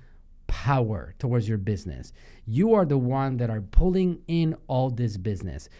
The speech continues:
Now, I am on that journey myself right now. I'm currently on that journey. I have been traveling that journey for, I'm gonna say now, probably since January of two thousand and seventeen. So on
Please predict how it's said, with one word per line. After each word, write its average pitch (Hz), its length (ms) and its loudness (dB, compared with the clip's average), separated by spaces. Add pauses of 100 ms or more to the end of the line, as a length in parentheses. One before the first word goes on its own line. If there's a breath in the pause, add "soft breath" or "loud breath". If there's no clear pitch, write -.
(220 loud breath)
Now, 127 440 0 (580 loud breath)
I 202 100 6
am 262 240 2
on 208 140 2
that 147 240 2
journey 143 280 2
myself 120 520 0
right 98 120 -4
now. 82 320 -8
I'm 113 160 -2
currently 165 360 -2
on 170 80 0
that 165 160 2
journey. 120 340 2 (320)
I 107 80 -2
have 117 180 0
been 117 160 0
traveling 131 380 0
that 117 200 -2
journey 120 440 2
for, 113 680 -4 (580 loud breath)
I'm 143 120 -4
gonna 190 180 0
say 170 340 -2
now, 147 560 -2 (1900 soft breath)
probably 233 460 0
since 165 520 0 (440)
January 170 520 2
of 135 100 2
two 127 80 -6
thousand 123 200 0
and 120 100 2
seventeen. 104 720 -4
So - 520 -4
on 135 920 -2